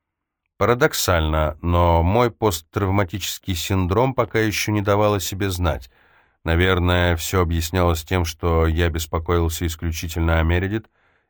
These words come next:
и забыл о своей собственной персоне, а может,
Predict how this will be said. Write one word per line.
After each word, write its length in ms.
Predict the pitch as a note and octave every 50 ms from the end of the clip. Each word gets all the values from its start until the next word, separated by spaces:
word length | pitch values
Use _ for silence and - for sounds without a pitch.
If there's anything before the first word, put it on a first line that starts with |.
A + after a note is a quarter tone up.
| _
и 80 | - E2+
забыл 460 | D#2+ D#2+ F2 E2 D2 E2 G#2 A#2 - -
о 80 | E2+
своей 340 | E2+ - - - F#2 F#2+ F#2
собственной 640 | E2 - - F#2+ E2 - - - F#2 F#2 F#2+ F#2+ F2+
персоне, 640 | E2+ F#2+ G2 F2+ - - - G2+ E2+ D2+ C#2 C2 C2
а 60 | C2
может, 420 | C2+ E2 G2+ G#2+ G#2 - - _